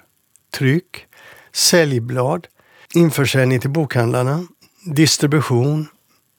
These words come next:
marknadsföring, e-bok, I S B N snedstreck iban och lagerhållning.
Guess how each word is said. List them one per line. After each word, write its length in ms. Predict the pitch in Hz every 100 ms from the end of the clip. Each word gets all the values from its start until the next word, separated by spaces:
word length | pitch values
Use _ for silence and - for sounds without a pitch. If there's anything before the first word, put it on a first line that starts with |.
| -
marknadsföring, 1040 | 156 160 - 131 - - 123 123 123 117 _ _ _ _ _
e-bok, 680 | 165 160 135 123 123 117 - - _ _ _ _ _ _
I 180 | 160 143
S 180 | 139 -
B 100 | 147
N 200 | 131 123
snedstreck 600 | - 143 120 - 120 -
iban 440 | 127 117 120 113 - _ _ _
och 100 | -
lagerhållning. 680 | 139 127 117 117 123 123